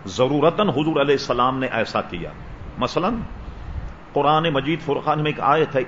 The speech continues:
"انما المؤمنون اخوة فاصلحوا بین اخویکم"، کہ آپس میں سب مسلمان بھائی بھائی ہیں، ان میں کبھی کوئی تنازع ہو جائے،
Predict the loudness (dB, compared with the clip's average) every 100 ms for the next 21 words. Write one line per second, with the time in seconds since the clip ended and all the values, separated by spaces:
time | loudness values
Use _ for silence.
0 | -2 -4 -2 -2 -2 -2 -2 -2 -2 -4
1 | -2 -2 0 -2 -2 -6 -10 -12 -14 -16
2 | -8 -6 -2 -4 -2 0 2 2 2 2
3 | 0 -2 -2 -2 0 0 0 -6 -6 -10
4 | -12 -14 -14 -6 0 4 4 4 2 4
5 | 2 2 0 0 0 0 0 0 0 2
6 | 0 0 2 2 2 0 -2 -6 -14 -16
7 | -18 -18 -4 -2 0 0 2 0 2 2
8 | 2 2 4 4 4 2 0 0 0 -2